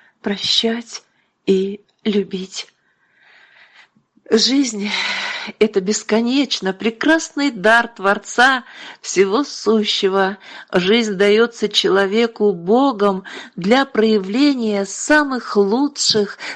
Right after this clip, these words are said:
прекрасных чувств, которыми одарил Создатель человека, вложив в него свой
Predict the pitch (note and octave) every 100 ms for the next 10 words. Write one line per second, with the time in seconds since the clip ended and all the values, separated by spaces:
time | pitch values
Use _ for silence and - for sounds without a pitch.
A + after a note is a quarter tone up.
0 | - B3 C#4+ - C#4+ D4+ C#4+ C4 C4 -
1 | - C#4+ A#3+ - - G3 - - - A3
2 | A3 B3+ C4 A#3 A#3 - A3+ F#3+ G#3 G#3
3 | B3 A3+ G#3 G3+ F#3 G#3+ A#3+ A3+ G3+ -
4 | - F#3+ G3 F3+ A#3+ A#3 F#3+ F#3+ - -
5 | F#3 G3 A3 G3+ D4 C#4 - A3 A#3 G#3+
6 | C4+ C4+ - F3+ B3 C4